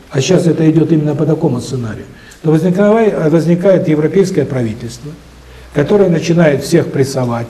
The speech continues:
постепенно лишает прав все страны. И дальше проблема. Вот у Италии, так сказать, у Греции огромный долг, госдолг. Вы знаете, кто его выкупил?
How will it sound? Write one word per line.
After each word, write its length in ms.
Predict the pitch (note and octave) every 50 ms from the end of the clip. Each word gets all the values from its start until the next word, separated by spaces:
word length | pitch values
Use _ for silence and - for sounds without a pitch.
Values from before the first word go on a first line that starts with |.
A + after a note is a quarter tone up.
| - -
постепенно 580 | E3 D3+ - - G3+ F3+ - G#3 F#3 C#3+ C#3
лишает 600 | C#3+ D#3 E3+ D#3+ - F3 E3+ D3 B2+ A#2+ - -
прав 300 | - C#3+ C#3+ C3+ A2+ - -
все 260 | - - D#3+ D#3 C3
страны. 540 | - - - C#3 B2 A#2 G#2+ G#2 A2 C3 D#3 - - - - - - - - - - - - - - - - _ - - - - - - - - - - - - -
И 80 | - C#3
дальше 320 | F#3+ A3+ B3 A#3 - G#3+
проблема. 440 | F3 F#3+ F#3 E3 D3 C3+ A#2+ A2 - - - - - - - - - - - - - - - - - E3
Вот 160 | E3 D3 -
у 200 | G3+ F#3 F3+ F3+
Италии, 640 | F3+ B3 C4 B3+ A#3 G3+ F3 D#3 D3 C#3 B2+ B2+
так 80 | C3 B2+
сказать, 280 | - - D3 A#2+ -
у 100 | - D3+
Греции 400 | C#3 D#3+ G3+ A#3+ A3+ - F#3 F3
огромный 340 | D3+ - E3+ F#3+ F3 F3 F3
долг, 360 | D3+ C3 B2 G#2 G#2 - - - - - - - -
госдолг. 480 | D3+ D3 B2+ C3 C#3+ B2 G#2 - - -
Вы 60 | C#3+
знаете, 320 | C#3 D#3 A3+ A#3+ - G#3+ -
кто 140 | - E3+
его 180 | D#3 D3+ C3+ C3
выкупил? 460 | B2 B2 C3+ - B2+ A#2 - A2 G2+